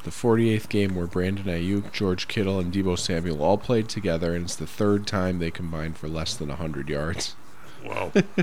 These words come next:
Speaker 1: The other two instances were last year's N F C Championship when Brock Purdy got hurt, and this year's, uh, game against the Browns when Samuel got hurt. It's, uh, the fewest yards by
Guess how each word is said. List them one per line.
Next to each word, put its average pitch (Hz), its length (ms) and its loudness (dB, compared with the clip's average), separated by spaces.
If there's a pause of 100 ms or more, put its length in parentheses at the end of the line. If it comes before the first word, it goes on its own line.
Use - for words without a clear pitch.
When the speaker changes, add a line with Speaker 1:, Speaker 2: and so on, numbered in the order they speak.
(1120)
Speaker 1:
The 120 160 10
other 135 220 12
two 135 260 8
instances 123 640 2
were 110 160 2
last 101 460 4
year's 104 260 4
N 92 160 4
F 95 80 2
C - 160 -2
Championship 92 840 0
when 85 120 -2
Brock 90 320 0
Purdy 90 260 2
got 76 220 0
hurt, 113 400 0 (800)
and 87 200 0
this - 260 2
year's, 95 480 6 (100)
uh, 87 180 -2
game 90 260 2
against 87 260 0
the 78 60 -6
Browns 90 500 4
when 82 160 -2
Samuel 101 440 4
got 73 280 0
hurt. 82 300 0 (680)
It's, - 400 -4 (220)
uh, 71 400 -6 (220)
the 82 100 -6
fewest 110 480 2
yards 95 460 2 (480)
by 85 340 -4